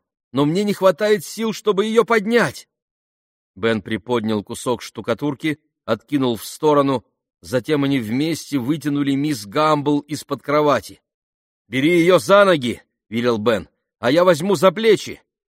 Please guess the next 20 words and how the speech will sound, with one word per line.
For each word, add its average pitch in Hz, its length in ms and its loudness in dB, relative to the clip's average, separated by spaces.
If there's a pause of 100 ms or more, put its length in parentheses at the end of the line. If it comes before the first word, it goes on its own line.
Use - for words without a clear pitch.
(320)
Но 101 140 -2
не 120 120 0
успели 143 420 -6
они 127 220 -2
поднять 123 500 -4
Гамби, 107 540 -2 (440)
как 110 180 -4
над 120 180 -2
головой 139 380 2
раздался 135 520 -2
треск, 156 600 -4 (280)
и 127 80 -2
Бен 156 300 0
заметил 151 500 -2
краем 165 380 0
глаза, 151 400 -2
как 156 200 -4
что-то 175 440 -4
падает. 143 600 0 (460)
«Памма!» 320 800 4